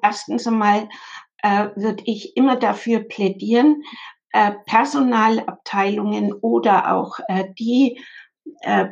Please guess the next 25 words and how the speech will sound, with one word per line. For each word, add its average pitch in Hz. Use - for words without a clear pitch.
je 190
nach 175
Größe 240
des 202
Unternehmens, 202
äh, 202
die 202
Abteilung, 226
die 220
sich 208
um 208
die, 190
äh, 202
ums 214
Personal 202
kümmert, 262
immer 269
ziemlich 254
nah 220
an 220
die 208
Unternehmensführung 220
anzuflanschen, -
damit 233
eine 208